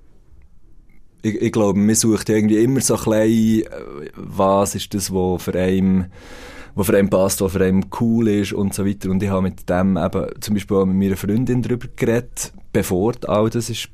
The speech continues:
das ist passiert. Und ich weiss noch, wie ich dort gesagt habe, ja, ich glaube, ich fände Moderation schon, schon etwas Geiles zu machen. Ähm, und hat aber, aber den Gedanken dann eigentlich auch gleich wieder abgeschossen,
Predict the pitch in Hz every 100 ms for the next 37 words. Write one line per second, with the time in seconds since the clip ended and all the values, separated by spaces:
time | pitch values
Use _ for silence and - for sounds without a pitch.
0 | - - 110 113 - 107 - 104 104 -
1 | 95 92 98 92 107 107 101 95 101 104
2 | 98 85 90 - 92 107 82 87 95 90
3 | 87 87 - 98 98 101 98 - - -
4 | - - 107 104 - - 90 87 - 98
5 | 78 73 - 78 73 - - - - -
6 | - - - - - 80 76 78 76 82
7 | - - - - - - - - 104 95
8 | 90 98 - - 104 104 95 - 101 95
9 | 87 92 95 113 92 101 107 104 98 107
10 | 101 87 87 - 92 85 - -